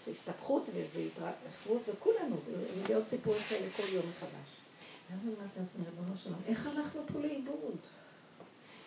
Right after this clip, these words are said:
איך ירדנו למדרגות כל כך אפלות?" זה לא מה שהקדוש ברוך הוא התכוון כשהוא ברא את הבריאה בראשית. בסוף הפרשה הוא אומר, "ויתעצב השם לליבו,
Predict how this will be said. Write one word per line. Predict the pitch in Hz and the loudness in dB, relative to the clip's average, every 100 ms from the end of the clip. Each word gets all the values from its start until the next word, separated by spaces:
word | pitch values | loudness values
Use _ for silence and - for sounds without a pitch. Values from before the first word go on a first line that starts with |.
| - | -4
איך | 311 311 - | 2 4 4
ירדנו | 311 302 320 339 370 | 2 4 4 4 4
למדרגות | 285 254 262 294 - | 4 4 6 6 8
כל | 262 | 6
כך | 285 285 | 6 4
אפלות?" | 311 - 220 247 349 196 - - - - - - - - - - - - | 0 6 6 6 2 -2 -6 -18 -10 -4 0 0 0 -2 -4 -8 -14 2
זה | 269 | 6
לא | 453 466 | 8 6
מה | |
שהקדוש | - - 202 180 180 | 4 4 4 4 2
ברוך | 175 160 - | 0 0 0
הוא | 170 | 0
התכוון | 160 - 175 160 | 0 -2 0 0
כשהוא | - - 151 | 0 -2 -2
ברא | 147 151 147 | -2 -2 -4
את | |
הבריאה | - 147 156 147 | -4 -2 -2 -2
בראשית. | 156 160 - - 143 - - - - - - | -4 -4 -4 -4 -6 -8 -18 -20 -20 -18 -8
בסוף | 170 - 220 | -2 2 2
הפרשה | - 277 269 262 277 | 0 -2 0 0 0
הוא | 262 226 | 0 2
אומר, | 220 220 180 - - 170 | 2 2 -2 -10 -6 -2
"ויתעצב | 165 175 - 226 226 | 0 0 2 2 4
השם | - 226 214 202 - - 175 | 4 4 4 2 -6 -4 -2
לליבו, | 175 175 - 107 | 0 0 0 -2